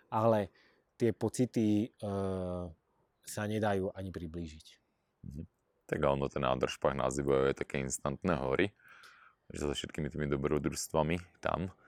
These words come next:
Speaker 2: spojené. Keď ťa tak počúvam, tak mi to celé také príde, že tie pocity, to dobrodružstvo je vlastne to, čo tam stále hľadáš. A ja som videl aj na tvojom mobile, jak som ťa dneska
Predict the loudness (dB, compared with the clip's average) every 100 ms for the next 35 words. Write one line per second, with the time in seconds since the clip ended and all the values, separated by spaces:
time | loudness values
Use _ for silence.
0 | -20 -18 -4 4 4 4 2 -2 _ _
1 | -20 -20 -6 0 2 2 4 4 6 6
2 | 6 4 0 0 -2 -6 0 0 2 0
3 | 0 2 2 4 4 4 0 -4 -20 -20
4 | _ 0 4 4 6 4 4 4 6 6
5 | 6 6 6 6 4 6 4 4 0 -20
6 | _ 0 4 6 6 4 2 4 2 2
7 | 0 0 4 6 6 6 4 6 6 4
8 | 0 -10 -20 -20 -20 _ _ -14 -4 2
9 | 4 2 0 _ _ _ _ _ -20 -20
10 | -20 -20 -18 -2 0 2 -2 _ -18 -16
11 | -16 -12 -4 0 4 6 6 6 4 4
12 | 4 6 4 6 6 8 6 0 0 2
13 | 4 2 4